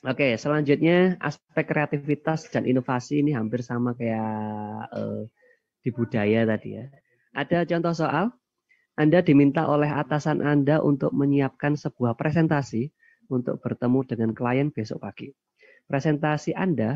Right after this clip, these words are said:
besok pagi akan menjadi penentu bagi kelanjutan kerjasama perusahaan dengan si klien. Atasan Anda meminta Anda untuk membuat presentasi yang bagus dan membuat klien antusias untuk tahu lebih lanjut.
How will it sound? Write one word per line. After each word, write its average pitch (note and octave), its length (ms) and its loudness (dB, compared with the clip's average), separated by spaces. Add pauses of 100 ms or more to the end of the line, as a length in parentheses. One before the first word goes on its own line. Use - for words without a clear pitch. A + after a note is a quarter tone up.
besok C3 240 -6
pagi C3 320 -4
akan C3 240 -2
menjadi A#2+ 240 -4
penentu C3+ 540 -2
bagi B2 340 -4
kelanjutan B2 640 -4
kerjasama A#2+ 560 -6
perusahaan A#2+ 480 -4
dengan A2+ 320 -4
si B2 160 -4
klien. C3 400 -4 (720)
Atasan C3+ 400 0
Anda C#3+ 240 2
meminta D3 540 2
Anda C#3 420 2
untuk C#3+ 240 0
membuat C3 480 0
presentasi C3 720 -2
yang C3 160 -2
bagus C3 480 -4
dan A#2+ 240 0
membuat A#2 400 -2
klien B2 400 -2
antusias B2 640 -4
untuk A#2+ 240 -4
tahu A#2+ 380 0
lebih A2 180 -8
lanjut. A2+ 340 -2